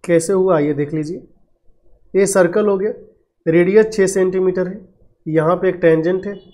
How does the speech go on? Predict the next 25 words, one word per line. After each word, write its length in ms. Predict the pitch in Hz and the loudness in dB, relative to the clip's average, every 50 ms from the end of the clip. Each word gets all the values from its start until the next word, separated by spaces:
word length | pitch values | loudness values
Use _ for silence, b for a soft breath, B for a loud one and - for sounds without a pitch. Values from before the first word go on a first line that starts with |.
| - - 156 | -12 -10 -4
जाके 320 | 143 156 156 156 156 - 175 | -2 0 0 0 0 -2 -2
मिला 220 | 170 165 165 175 | 0 2 2 2
है 100 | 170 165 | 2 0
कितना, 280 | 165 170 165 175 196 196 | 0 -2 -4 -4 -4 -4
टेन 280 | 175 175 156 139 135 131 | -4 -2 -4 -4 -4 -6
पे। 160 | - - 139 - - - - - - - - - - - - - _ _ _ _ _ _ _ _ _ _ _ _ _ _ _ _ _ - | -10 -14 -18 -18 -18 -16 -16 -16 -16 -18 -20 -20 -20 -20 -20 -20 _ _ _ _ _ _ _ _ _ _ _ _ _ _ _ _ _ -4
अगर 140 | 170 170 180 | -2 0 2
रेडियस 320 | 180 185 185 214 226 220 | 2 4 4 2 0 2
छः 120 | - 214 214 | 2 2 2
सेंटीमीटर 460 | 214 220 208 208 208 208 208 202 214 | 4 2 0 -2 -2 -4 -2 0 0
तो 120 | 214 - - - - | 0 0 -2 -4 -2
टेन, 300 | - 180 180 196 220 226 214 | 0 0 2 2 0 -2 -4
सिक्स 340 | - - 220 214 - - 214 | -4 -6 -8 -8 -8 -8 -4
and 200 | - 190 190 - 170 | -2 -2 -2 0 0
एट 240 | 190 185 190 190 190 | 0 0 0 0 -2
का 100 | 208 202 190 | -4 -4 -2
पाइथागोरियन 540 | 190 185 180 175 180 170 170 165 185 190 180 | 0 -2 0 0 0 0 0 0 0 0 -2
ट्रिपलेट 300 | 185 175 170 190 185 170 | -4 -6 -6 -6 -4 -2
बनता 260 | 165 160 151 147 190 | -2 -2 -2 -2 -4
है 60 | 214 214 | -4 -4
ना, 60 | 175 | -4
इसलिए 240 | 151 139 170 175 170 | -4 -2 -4 -4 -2
आंसर 260 | 151 151 147 160 156 | -4 -4 -4 -4 -4
हो 80 | 160 | -4
गया 120 | 156 180 | -2 -2